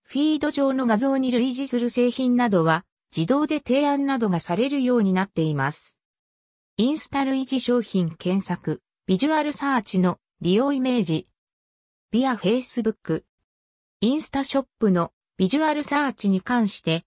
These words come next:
現時点細かな点は不明ですが、続報など出たら随時更新予定です。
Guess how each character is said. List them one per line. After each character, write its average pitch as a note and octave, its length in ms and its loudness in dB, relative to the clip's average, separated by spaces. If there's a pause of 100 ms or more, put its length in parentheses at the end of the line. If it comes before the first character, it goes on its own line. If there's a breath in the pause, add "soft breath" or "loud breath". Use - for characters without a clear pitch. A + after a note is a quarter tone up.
(200)
現 A#3+ 220 2
時 B3 160 -4
点 C4 240 -2
細 C#4 280 -2
か A#3 120 0
な G3 140 2
点 F#3 200 -2
は G#3 120 0
不 G#3 160 0
明 A3+ 180 2
で G#3 160 0
す F#3 200 -8
が、 D#3+ 200 0 (220)
続 F#3 300 0
報 D4 200 -2
な C#4 140 -2
ど A3 100 0
出 A3+ 140 0
た A3+ 140 2
ら F#3 100 2
随 G#3 220 0
時 - 120 -4
更 G#3+ 240 2
新 A#3+ 300 0
予 A#3+ 140 2
定 F#3+ 220 2
で D#3+ 200 0
す。 - 260 -10